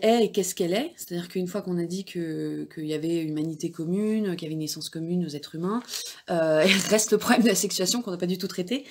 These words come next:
Euh, cette sexuation, on peut lui donner deux qualificatifs, je pense. Euh, nécessaire et signifiante. Nécessaire, pourquoi ? Alors nécessaire en termes philosophiques, c'est, c'est,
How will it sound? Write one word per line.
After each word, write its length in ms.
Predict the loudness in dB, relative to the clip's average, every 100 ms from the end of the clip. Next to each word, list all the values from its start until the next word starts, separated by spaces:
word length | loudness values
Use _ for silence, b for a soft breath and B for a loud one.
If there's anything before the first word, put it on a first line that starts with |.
| B B B 0
Euh, 320 | 2 4 2 -2
cette 220 | -4 -4
sexuation, 680 | -4 -2 0 0 2 0 0
on 140 | -2
peut 100 | -2
lui 100 | -4
donner 220 | 0 0 0
deux 140 | -2
qualificatifs, 720 | -2 -4 -4 -6 -4 -4 -6
je 40 | -6
pense. 360 | -8 -8 -12 B B B B B B 0
Euh, 320 | 2 2 2
nécessaire 560 | 2 2 0 0 0 -2 -6
et 40 |
signifiante. 720 | -2 -2 -2 -4 -8 -10 -14 _ 0
Nécessaire, 600 | 0 0 -2 -6 -8 -10
pourquoi ? 280 | -12 0 2
Alors 160 | 2
nécessaire 420 | 0 0 -2 -4
en 60 | -4
termes 180 | -6 -8
philosophiques, 600 | -10 -8 -4 -4 -4 -6
c'est, 240 | -4 -4 -4
c'est, 400 | -6 -4 -4